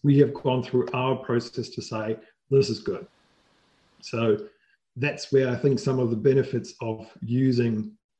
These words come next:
external extensions is. You pay a small amount for that to be kept up to date, uh, keep,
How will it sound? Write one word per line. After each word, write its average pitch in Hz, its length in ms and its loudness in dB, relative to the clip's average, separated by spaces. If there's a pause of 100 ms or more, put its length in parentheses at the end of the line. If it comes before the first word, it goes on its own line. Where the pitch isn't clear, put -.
(140)
external 135 500 2
extensions 160 720 -2
is. 226 340 0 (1600)
You 139 520 6 (400)
pay 131 220 2
a 127 60 4
small 131 340 4
amount 120 500 0
for 120 120 -2
that 117 220 -4
to - 120 -8
be 110 160 -4
kept - 380 -8 (100)
up 123 200 -8
to 120 80 -6
date, 113 300 -2 (460)
uh, 117 200 -4 (100)
keep, - 360 -6